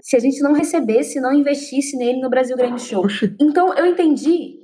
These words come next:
Speaker 1: que as pessoas também não leem. Foda-se, sabe? Tá com foda-se pra isso.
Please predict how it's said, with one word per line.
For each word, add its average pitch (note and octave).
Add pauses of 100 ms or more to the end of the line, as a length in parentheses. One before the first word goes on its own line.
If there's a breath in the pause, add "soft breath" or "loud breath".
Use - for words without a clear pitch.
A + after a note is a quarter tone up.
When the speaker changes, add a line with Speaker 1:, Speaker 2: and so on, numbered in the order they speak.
(120)
Speaker 1:
que -
as D4
pessoas D#4
também D4+
não F4+
leem. D4
Foda-se, G4 (300)
sabe? C4
Tá C4+
com F#4+
foda-se D#4+
pra G#3+
isso. F3+